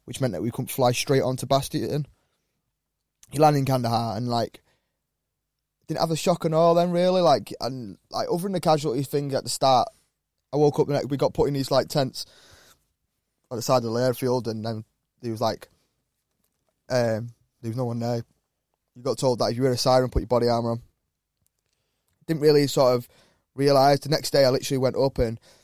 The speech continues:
I got up and we got told, "Yeah, go for breakfast." I walked in this place and there was, like, loads of Canadian and American soldiers, and they're eating steak and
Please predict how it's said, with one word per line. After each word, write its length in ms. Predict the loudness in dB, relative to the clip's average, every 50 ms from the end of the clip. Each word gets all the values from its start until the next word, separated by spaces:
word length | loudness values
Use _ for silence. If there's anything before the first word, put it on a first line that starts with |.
| _ _ _ _
I 80 | -4 0
got 240 | 4 6 6 6 6
up 140 | 6 4
and 240 | 0 -4 -4 -6 -6
we 100 | -4 -2
got 160 | 0 0 0
told, 220 | 2 2 2 2 2
"Yeah, 120 | 2 0 0
go 120 | 0 -2
for 100 | -4 -4
breakfast." 520 | -2 0 0 0 0 -2 -4 -4 -4 -2
I 40 | 0
walked 260 | 2 2 2 2 0
in 60 | -4 -6
this 100 | -6 -4
place 340 | -2 0 0 0 0 -2
and 120 | -6 -6 -6
there 100 | -4 -4
was, 180 | -6 -6 -8 -10 _ -20 -20 _ _ _ 0
like, 120 | 0 2
loads 240 | 2 2 2 2 0
of 40 | -4
Canadian 360 | -4 -2 0 0 0 0 -2 -2
and 20 |
American 320 | 0 0 0 -2 -2 -4
soldiers, 500 | -4 0 2 2 2 0 -2 -4 -6 -4
and 100 | -4 -6
they're 120 | -4 -4 -4
eating 160 | -4 -6 -6
steak 500 | -8 -6 -2 0 0 0 0 0 -2 -4
and 260 | -6 -6 -6 -8 -10